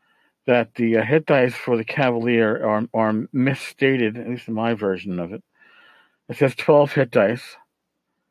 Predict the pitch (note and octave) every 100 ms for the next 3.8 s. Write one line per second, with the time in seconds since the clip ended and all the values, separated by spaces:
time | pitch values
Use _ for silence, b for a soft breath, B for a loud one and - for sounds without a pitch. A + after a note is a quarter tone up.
0 | _ _ _ G#2 G2 F#2+ - - - -
1 | - A#2 G2+ A2 - G#2+ G2 - - -
2 | A2+ G#2 G2 G2 A#2 G#2+ G2+ G2 F#2 -
3 | - A2 G2 F2 G2+ F#2+ F#2